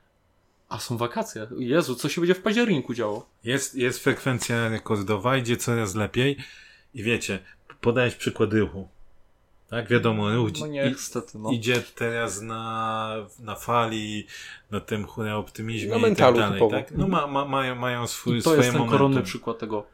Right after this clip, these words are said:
Speaker 1: Jest tak źle, że my pokażemy dwadzieścia kilometrów dalej,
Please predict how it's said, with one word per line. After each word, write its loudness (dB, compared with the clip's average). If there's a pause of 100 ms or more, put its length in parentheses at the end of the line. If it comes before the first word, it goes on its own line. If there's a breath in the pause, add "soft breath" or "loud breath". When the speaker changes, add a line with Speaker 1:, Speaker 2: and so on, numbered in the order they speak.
(120)
Speaker 1:
Jest -6
tak 0
źle, 2
że -6
my -4
pokażemy -4
dwadzieścia -6
kilometrów -6
dalej, -2